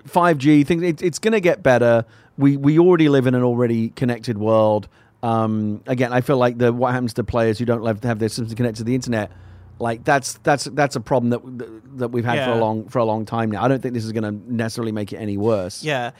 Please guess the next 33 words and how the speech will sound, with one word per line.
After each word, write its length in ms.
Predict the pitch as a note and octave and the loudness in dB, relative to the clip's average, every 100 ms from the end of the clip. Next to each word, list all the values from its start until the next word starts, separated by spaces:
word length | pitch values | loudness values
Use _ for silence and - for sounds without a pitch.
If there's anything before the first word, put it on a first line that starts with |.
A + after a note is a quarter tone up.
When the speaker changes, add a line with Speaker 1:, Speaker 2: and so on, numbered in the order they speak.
| - | -4
Speaker 2:
it's 400 | B3 - - - _ - | -4 -4 -12 -16 _ -12
stuff 260 | - A#3 | -2 0
like 140 | C#4+ A#3+ | 0 -2
that, 240 | F#3+ - | -6 -4
like 180 | D#3+ D#3+ | -4 -4
this, 300 | D3 D3+ - | -4 -6 -8
that 220 | - C#3+ | -4 -4
makes 340 | C3 C3+ - - | -4 -10 -12 -14
me 480 | C#3 B2+ B2 A#2+ C3 _ _ _ _ _ _ _ - | -10 -8 -8 -10 -14 _ _ _ _ _ _ _ -10
believe 400 | D#3 C3+ B2+ B2 | -6 -4 -6 -6
that 320 | B2 A2+ G#2+ _ | -6 -6 -8 _
the, 640 | A#2 A2+ D3 D#3+ D3 C#3 _ _ _ _ - | -20 -20 -6 -2 -2 -4 _ _ _ _ -4
the 140 | F#3 | -2
idea, 220 | F3+ F3 D#3 | -2 -4 -12
the, 260 | D#3+ F3+ | -10 -8
the 140 | D3+ E3 | -4 -4
ways 380 | D#3 D#3+ E3+ E3 | -2 -2 -2 -4
in 80 | |
which 420 | D3+ D3 - - - | -6 -6 -10 -18 -10
Microsoft 680 | D3 C#3 C3+ D3 C3+ C3 - C3 | -4 -4 -4 -6 -6 -6 -10 -8
are 100 | C3+ | -8
going 260 | C#3 C3+ C3+ | -6 -8 -8
to 80 | |
have 280 | C#3 B2 B2+ | -8 -8 -8
to 260 | - C3 B2+ | -12 -12 -12
communicate 480 | - C3 B2+ C#3+ C3+ | -12 -14 -12 -12 -10
this 260 | D3 D3 - | -10 -10 -12
is 120 | C#3+ | -16
going 160 | - C#3 | -12 -12
to 40 | |
be 60 | C3 | -12
complicated, 560 | - A#2+ A#2+ G#2+ - A#2+ | -12 -14 -12 -14 -14 -14
because 460 | D3 E3 C3+ C3+ | -8 -6 -6 -10